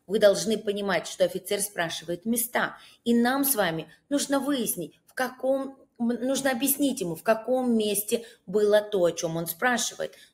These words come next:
Нужно сказать об этой локации. Когда,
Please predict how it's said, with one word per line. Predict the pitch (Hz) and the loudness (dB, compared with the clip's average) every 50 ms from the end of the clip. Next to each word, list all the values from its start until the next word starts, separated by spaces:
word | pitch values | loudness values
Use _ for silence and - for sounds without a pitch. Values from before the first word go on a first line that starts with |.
| _ - | _ -8
Нужно | 180 170 147 175 180 | -8 -6 -4 -4 -4
сказать | 170 - - 202 202 247 262 262 - | -4 0 0 2 2 2 0 0 0
об | 196 165 175 | -2 -2 -2
этой | 165 165 160 160 | -4 -2 -2 -4
локации. | 156 165 160 - 190 175 - - - - 156 156 160 - _ _ _ _ _ _ _ _ _ _ _ _ _ _ _ _ | -4 -4 -4 -4 -4 -4 -4 -4 -8 -8 -8 -8 -12 -14 _ _ _ _ _ _ _ _ _ _ _ _ _ _ _ _
Когда, | - 208 196 175 180 226 220 196 | 2 2 2 6 6 6 6 6